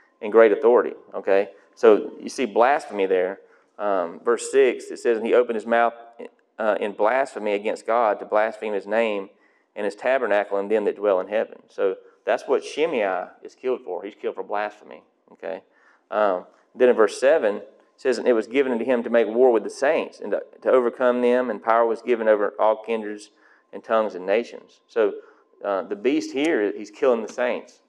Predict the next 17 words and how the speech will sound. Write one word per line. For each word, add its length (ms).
okay? 340
He, 240
that's 160
murder, 380
okay? 360
Um, 260
that's 220
what 140
Joab 440
was 120
killed 300
for. 320
He 60
was 100
killed 220
for 60
murder. 380